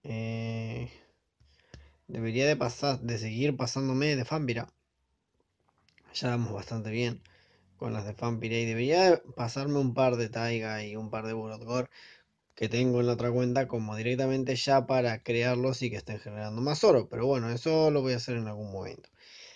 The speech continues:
Entonces, sin más, nos vamos a ir, eh, derechito a la review de este muchacho.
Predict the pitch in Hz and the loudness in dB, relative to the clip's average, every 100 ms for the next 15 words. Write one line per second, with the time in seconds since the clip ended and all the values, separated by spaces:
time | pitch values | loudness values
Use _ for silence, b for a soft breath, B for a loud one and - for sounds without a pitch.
0 | B - 143 139 131 113 113 156 165 170 | B 2 2 4 2 0 -2 2 6 6
1 | 160 139 131 123 127 131 123 120 120 123 | 6 2 2 0 0 0 0 0 0 0
2 | 117 - 131 139 131 123 113 113 110 110 | -2 -4 -2 0 2 2 0 0 0 -2
3 | 104 101 107 104 - 120 135 180 160 - | -4 -6 -8 -8 -8 -6 -2 0 0 0